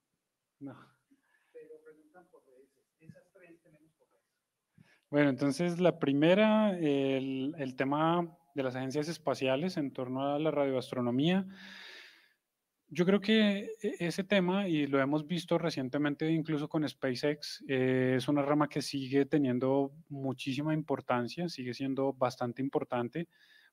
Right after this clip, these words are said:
Speaker 1: porque de hecho se han hecho estudios de la misma radiación y la misma emisión que podía llegar a tener, por ejemplo, lo que hablábamos anteriormente, el tema de la exposición del hombre en un viaje a Marte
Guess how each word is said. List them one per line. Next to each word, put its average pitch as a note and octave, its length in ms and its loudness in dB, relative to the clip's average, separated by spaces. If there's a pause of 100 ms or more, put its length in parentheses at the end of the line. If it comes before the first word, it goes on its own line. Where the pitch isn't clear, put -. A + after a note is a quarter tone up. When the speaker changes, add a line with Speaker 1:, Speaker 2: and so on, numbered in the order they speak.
Speaker 1:
porque C3 300 -4
de B2+ 200 0
hecho E3+ 480 -4
se C3+ 180 -8
han B2+ 140 -2
hecho C3 180 -6
estudios D3+ 720 -2
de C3 260 -4
la B2 240 -4
misma C#3 640 -2
radiación C3 640 0
y C3 60 -4
la D#3 120 2
misma B2+ 300 -4
emisión C3+ 420 -2
que C3 120 -10
podía B2 320 -4
llegar C3 260 -2
a A#2 40 -6
tener, C3 320 -6
por C3+ 120 -6
ejemplo, B2+ 480 -6 (640)
lo C3 120 -10
que B2 100 -8
hablábamos A#2+ 460 -6
anteriormente, B2 760 -6 (360)
el - 140 -20
tema B2 260 -4
de C3+ 60 -2
la C#3+ 80 -2
exposición A#2+ 520 -8
del B2 140 -2
hombre C3 300 -2
en B2+ 80 -4
un A#2+ 120 -6
viaje A#2 360 -8 (100)
a B2 100 -20
Marte A#2+ 360 -8